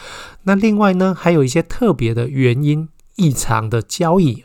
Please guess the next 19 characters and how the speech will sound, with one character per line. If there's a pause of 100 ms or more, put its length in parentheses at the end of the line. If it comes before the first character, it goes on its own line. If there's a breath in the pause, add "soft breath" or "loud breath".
而
造
成
了
账
户
的
冻
结， (400 loud breath)
或
是
密
码
输
入
多
次
错
误